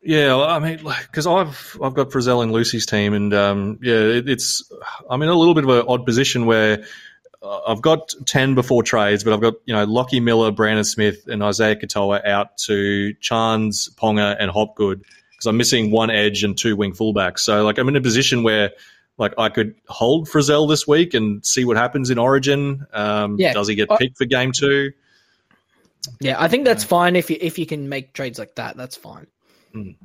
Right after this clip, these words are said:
Speaker 2: So, but yeah, he's, he's not, uh, he's not, he's not a must sell. It's just I'm definitely selling, and, you know, like, I, I think you can, you know, get creative with it. But also, like, if you can afford, you know, gu-, a guy like Ponga, who, you know, assuming his head stays fine, is gonna be a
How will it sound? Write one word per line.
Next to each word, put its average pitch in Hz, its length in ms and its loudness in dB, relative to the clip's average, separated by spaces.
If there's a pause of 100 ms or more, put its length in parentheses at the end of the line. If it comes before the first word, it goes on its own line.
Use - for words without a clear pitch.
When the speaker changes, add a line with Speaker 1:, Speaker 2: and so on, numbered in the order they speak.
(100)
Speaker 2:
So, 117 300 -10
but 117 180 -8
yeah, 101 200 -10 (460)
he's, 170 240 -6
he's 202 180 0
not, 226 140 0
uh, 135 260 0
he's 139 200 -6
not, 262 300 0 (340)
he's - 80 -6
not 262 100 6
a 196 80 4
must 185 280 0
sell. 143 340 -2
It's 139 160 -12
just 143 220 -14
I'm 165 240 -2
definitely 131 360 -8
selling, 120 400 -14
and, 120 320 -18 (100)
you 135 120 -10
know, - 200 -10
like, 135 240 -10
I, 113 120 -12 (100)
I 139 80 -12
think - 220 -12
you 139 100 -10
can, 127 380 -12 (180)
you 135 140 -14
know, 131 80 -14
get 151 200 -14
creative 123 400 -8
with 127 140 -10
it. - 100 -12
But 139 140 -6
also, 135 400 0
like, 120 240 -8
if 143 80 -12
you 135 40 -16
can 165 140 -6
afford, 170 520 2 (680)
you 165 100 -2
know, 147 140 2
gu-, 139 160 -4
a 143 120 0
guy 143 160 0
like 135 180 -4
Ponga, 135 460 -6 (140)
who, 139 100 -4
you 127 300 -6
know, 123 100 -6
assuming 123 460 -10
his 120 240 -14
head 127 280 -8
stays 123 280 -8
fine, 123 280 -8
is 120 120 -12
gonna 123 160 -8
be 123 140 -8
a 127 180 -10